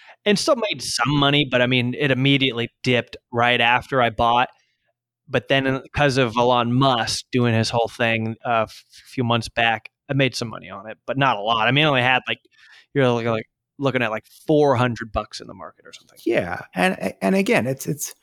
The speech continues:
Speaker 2: it's fun to play around with that sort of stuff. So w-, my personal opinion are there's,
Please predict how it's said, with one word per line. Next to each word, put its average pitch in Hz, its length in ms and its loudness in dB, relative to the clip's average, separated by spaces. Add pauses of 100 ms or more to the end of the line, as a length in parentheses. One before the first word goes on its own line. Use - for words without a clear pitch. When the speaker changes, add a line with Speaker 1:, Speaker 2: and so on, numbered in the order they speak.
(380)
Speaker 2:
it's 151 160 -6
fun 196 320 0
to 185 80 0
play 156 260 2
around 135 400 4
with 135 140 0
that 101 180 -2
sort 107 180 -6
of 101 80 -10
stuff. 113 320 -10
So 117 380 0 (640)
w-, 139 200 -2 (240)
my 151 460 2
personal 151 720 2
opinion 127 560 2
are 117 220 -4
there's, 107 480 -2